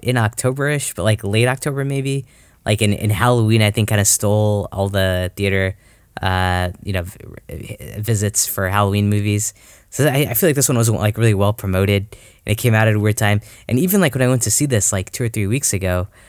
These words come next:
um, it was only, like, it was already, like, down to only one theater in Chicago, which, uh, I thought was really surprising.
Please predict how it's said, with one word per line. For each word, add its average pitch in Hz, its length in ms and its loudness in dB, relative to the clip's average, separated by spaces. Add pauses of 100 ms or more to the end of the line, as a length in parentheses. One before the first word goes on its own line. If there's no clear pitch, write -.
(260)
um, 90 580 -2
it - 100 -6
was 123 140 2
only, 151 140 0
like, 107 180 0
it - 80 -10
was 113 100 2
already, 139 220 2
like, 98 180 -2
down 104 200 2
to 101 40 2
only 98 220 0
one 101 180 2
theater 101 240 0
in 92 120 -4
Chicago, 95 540 -6
which, - 380 -10
uh, 92 220 -6
I - 20 -8
thought 104 160 -6
was 101 120 -10
really 98 100 -6
surprising. 95 540 -8